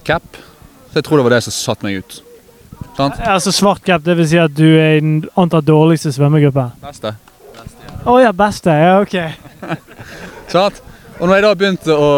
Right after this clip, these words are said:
Speaker 1: når jeg, når jeg var han eneste med svart caps som måtte svømme bryst, eh, i fire hundre meter, sammen med de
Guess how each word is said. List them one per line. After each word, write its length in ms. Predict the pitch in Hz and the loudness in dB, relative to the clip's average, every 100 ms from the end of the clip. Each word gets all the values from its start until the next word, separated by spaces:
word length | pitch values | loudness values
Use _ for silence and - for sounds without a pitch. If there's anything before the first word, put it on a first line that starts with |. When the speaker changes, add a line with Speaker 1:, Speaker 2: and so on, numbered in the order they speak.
| 139 151 | 2 2
Speaker 1:
når 140 | 185 | 2
jeg, 220 | 185 165 160 | 2 0 -2
når 140 | 185 | 0
jeg 100 | 185 | 0
var 80 | 165 175 | 0 -2
han 100 | 160 156 | -2 -2
eneste 320 | 165 165 147 | -2 -4 -4
med 120 | 131 - | -4 -2
svart 260 | 147 123 - | -4 -4 -2
caps 240 | 127 - | -2 -2
som 80 | 127 | -6
måtte 160 | 117 120 | -4 -4
svømme 380 | 104 127 127 123 | 0 2 2 0
bryst, 540 | 117 131 120 - - 107 | -2 -2 -4 -8 -14 -10
eh, 220 | 101 104 | -8 -10
i 60 | 123 | -10
fire 160 | 117 | -12
hundre 100 | 117 110 | -10 -12
meter, 360 | 107 101 113 117 - - _ _ | -14 -14 -14 -16 -20 -20 _ _
sammen 400 | - 170 147 123 | -6 -2 -2 -4
med 160 | 123 | -6
de 80 | 131 | -4